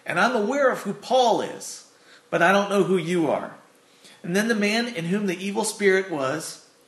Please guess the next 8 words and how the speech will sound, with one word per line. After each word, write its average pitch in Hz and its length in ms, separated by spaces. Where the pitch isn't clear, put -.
leapt 220 420
on 143 240
them, 156 340
leaped - 340
on 139 220
them, 135 260
overpowered 214 800
them, 139 340